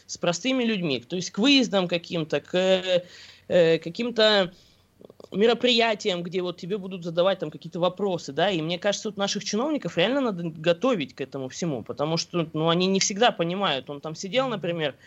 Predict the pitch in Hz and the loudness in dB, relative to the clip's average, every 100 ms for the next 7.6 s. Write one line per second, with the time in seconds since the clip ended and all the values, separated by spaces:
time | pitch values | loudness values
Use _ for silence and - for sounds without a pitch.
0 | - - 180 185 185 185 151 202 202 - | -16 -2 0 2 2 2 0 2 2 0
1 | 180 170 175 - - 180 226 240 156 120 | -2 -2 -4 -12 -12 -6 -4 0 0 -2
2 | - - - 160 165 175 208 180 147 104 | -6 -20 -14 -6 0 4 6 6 4 -2
3 | 160 160 175 208 208 180 160 151 - 175 | -6 -4 -4 0 2 0 -4 -6 -6 -6
4 | 165 160 - 180 175 170 170 170 175 151 | -4 -4 0 0 0 -2 -4 -2 -2 -2
5 | 139 - 147 165 156 - 139 160 165 - | -6 -6 0 4 4 2 -2 -2 -2 0
6 | 220 151 - 143 180 175 165 151 143 147 | 0 0 -8 2 4 4 2 -2 -10 -8
7 | 151 170 180 160 120 98 | -4 -2 -2 -4 -6 -16